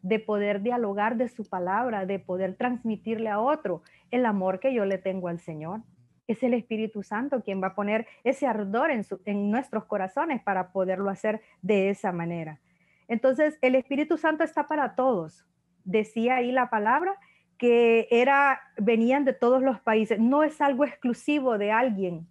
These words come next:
El Espíritu Santo no es exclusivo de un grupo. El Espíritu Santo no es exclusivo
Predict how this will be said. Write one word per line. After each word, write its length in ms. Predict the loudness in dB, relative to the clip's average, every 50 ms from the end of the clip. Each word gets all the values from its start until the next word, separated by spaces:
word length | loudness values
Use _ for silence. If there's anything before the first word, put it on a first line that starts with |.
| _ _ _ _ _ _ _ -2
El 160 | 0 2 2
Espíritu 380 | 2 0 -2 -4 -4 -4 -4 -2
Santo 320 | 0 0 0 0 0 0
no 100 | 0 0
es 80 | 0 0
exclusivo 580 | 0 0 0 -2 -2 0 0 0 2 2 2
de 100 | 2 0
un 140 | 0 -2 -2
grupo. 300 | 0 0 0 0 0 -2
El 80 | -2 -2
Espíritu 400 | -2 -4 -4 -6 -6 -4 -6 -4
Santo 300 | -4 -4 -2 -2 -2 -4
no 100 | -2 -2
es 60 | -4
exclusivo 720 | -4 -4 -4 -6 -6 -6 -4 -4 -2 -2 -2 -4 -6 -8